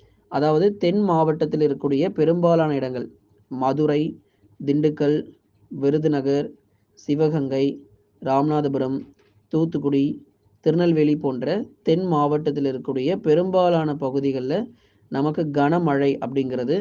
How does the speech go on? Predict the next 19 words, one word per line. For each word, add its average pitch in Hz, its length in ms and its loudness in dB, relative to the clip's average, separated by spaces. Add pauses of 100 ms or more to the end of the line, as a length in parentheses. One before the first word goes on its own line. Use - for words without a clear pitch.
(120)
ரொம்பவே 147 420 0
தீவிரமா 143 500 -2
தாங்க 131 280 -2
இருக்கும். 127 380 -2 (540)
அதே 170 320 6
சமயத்துல 170 720 2
மேற்கு 165 420 0
தொடர்ச்சி 151 320 0
மலையொட்டிய 143 480 0
மாவட்டங்கள் 131 560 -4 (240)
நீலகிரி, 147 600 0 (280)
கோயம்புத்தூர், 147 680 -2 (160)
தேனி, 147 420 0
தென்காசி 143 560 -4
மாவட்டங்களிலும் 127 680 -4 (500)
பலத்த 147 500 2
மழை 143 320 2
அப்படிங்கிறது 127 480 -4 (100)
தீவிரமடையும். 139 720 0